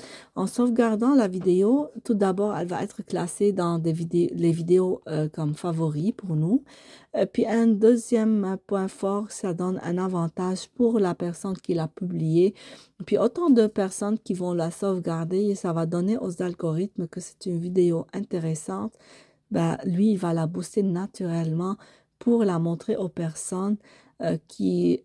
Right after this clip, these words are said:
euh, probablement ont le même intérêt. Euh, il va leur proposer la vidéo naturellement.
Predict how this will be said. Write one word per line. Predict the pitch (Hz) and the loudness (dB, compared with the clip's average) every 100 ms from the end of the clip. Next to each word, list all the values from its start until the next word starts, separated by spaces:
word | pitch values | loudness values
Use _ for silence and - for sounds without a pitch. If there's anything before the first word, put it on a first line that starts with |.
| - | -10
euh, | 185 | -14
probablement | - 202 190 175 185 190 175 | -4 0 0 0 -2 -4 -4
ont | |
le | 175 165 | 0 2
même | 165 180 196 | 2 2 0
intérêt. | - 170 160 170 160 175 247 - - _ _ | -2 -4 -2 -4 -2 0 0 -2 -20 _ _
Euh, | - 170 170 - - | -6 -4 -2 -4 0
il | 180 | 2
va | 185 | 4
leur | 180 170 | 2 0
proposer | - 190 - 170 185 | -4 -6 -2 0 2
la | 175 | 0
vidéo | 165 165 165 180 202 | -2 0 2 2 0
naturellement. | 185 175 - 160 160 151 143 | -2 -4 -4 -2 0 0 -2